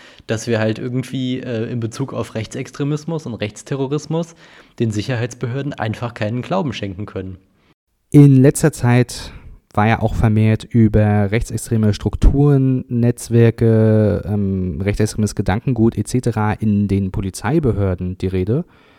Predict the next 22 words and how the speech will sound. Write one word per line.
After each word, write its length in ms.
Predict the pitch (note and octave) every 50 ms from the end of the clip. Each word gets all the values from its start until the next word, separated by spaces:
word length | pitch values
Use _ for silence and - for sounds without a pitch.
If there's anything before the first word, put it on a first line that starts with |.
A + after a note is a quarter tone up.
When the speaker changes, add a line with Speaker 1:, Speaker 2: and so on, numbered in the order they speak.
| _ _ _ _ _ _ _ _ _ _ _ _ _ _
Speaker 2:
Und 400 | - A2+ G#2+ G#2+ G#2+ G2 - -
auch 160 | G#2 G#2 -
dort 400 | - - B2+ D#3 F3 D3+ - -
muss 160 | B2 A#2+ -
man 100 | A#2+ A#2
ja 220 | A2+ A2 A2 A2 G#2
einfach 360 | - A2+ A2+ - A#2+ A2 -
mal 460 | A2+ A2 A2 G#2+ G#2+ G#2+ G#2+ G#2+ F#2 - _ -
zur 160 | - - A2
Kenntnis 400 | - - C#3+ - - C3 - -
nehmen, 260 | - G#2+ G#2+ B2 D#3 - - - - - - - -
dass 240 | A2 G#2 G#2+ - -
alle 760 | - A2+ B2 C#3+ D#3 D3+ C#3+ C3+ C3+ B2+ A#2 G2 E2+ D#2 -
sogenannten, 760 | B2 B2 B2 B2 B2+ A#2+ A2+ A2 - A2 A2+ A2 G#2+ G#2 -
äh, 220 | - A#2 A2 G#2+
rechtsextremen 720 | G#2+ A2+ A#2+ - - - A#2 - - A2+ G#2+ G#2 F#2+ - G2
Chatgruppen 840 | - - D3+ F3 - - - - A#2+ A#2+ A#2 - A2+ G#2+ G#2 - _
bei 140 | - A2 D3
der 100 | F3 D#3+
Polizei 580 | - - A2+ G#2+ G#2 - - - G#2+ A2 C3+
bisher 500 | C3+ B2 - G#2+ - - A#2 A#2 A#2 A#2
durch 380 | A2+ - A2 A2+ G#2+ - - _